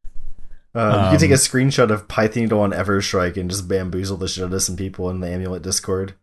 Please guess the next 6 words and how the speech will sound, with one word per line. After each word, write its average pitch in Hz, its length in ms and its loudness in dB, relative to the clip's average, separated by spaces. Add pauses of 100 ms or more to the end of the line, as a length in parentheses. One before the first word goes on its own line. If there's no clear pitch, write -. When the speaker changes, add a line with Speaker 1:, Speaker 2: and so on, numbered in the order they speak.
(300)
Speaker 2:
<laughs> - 420 -10 (920)
Say 135 160 6
Karn 131 400 6 (340)
tier 127 220 6
zero. 101 440 4 (200)
Speaker 1:
<laughs> - 180 -2